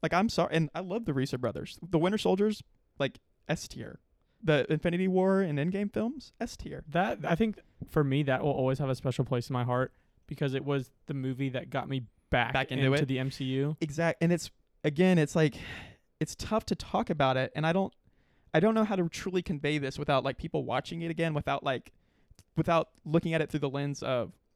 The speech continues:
Speaker 1: "Oh my gosh, the superheroes fighting each other were cool. S-, Black Panther's introduced, cool. Spider-Man's introduced, cool." It's not very, like, the story is actually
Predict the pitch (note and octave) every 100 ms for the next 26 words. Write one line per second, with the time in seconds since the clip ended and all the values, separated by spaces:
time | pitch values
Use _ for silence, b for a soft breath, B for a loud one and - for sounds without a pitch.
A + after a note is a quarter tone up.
0 | - C#3 B2 B2+ A2 - - _ _ _
1 | - D#3 D#3 D3+ D3 C#3+ C#3 C3+ C3 A#2+
2 | - - C3 A#2+ A2+ _ _ _ _ _
3 | _ - - - D#3+ - D#3+ D3 D3+ A#2+
4 | G#2 - - D3 A#2+ - - D#3 D3+ C#3+
5 | C3+ A2 - - D#3+ C3 C3 _ _ _
6 | _ _ _ F3 - F#3 F#3+ - D#3 D3+
7 | - - D#3 F#3 A3 - - - - C#3+
8 | - D3+ C#3+ C3+